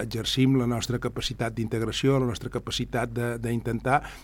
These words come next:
que aquests nous catalans se sentin còmodes, eh, en el país que, que els acull. Això és tristíssim i és complicat i caldrà una reflexió. Però, per altra banda,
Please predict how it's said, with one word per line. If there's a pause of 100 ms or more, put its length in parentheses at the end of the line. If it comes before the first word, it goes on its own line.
que
aquests
nous
catalans
se
sentin
còmodes,
eh, (100)
en
el
país
que, (300)
que
els
acull.
Això
és
tristíssim
i
és
complicat
i
caldrà
una
reflexió. (320)
Però,
per
altra
banda,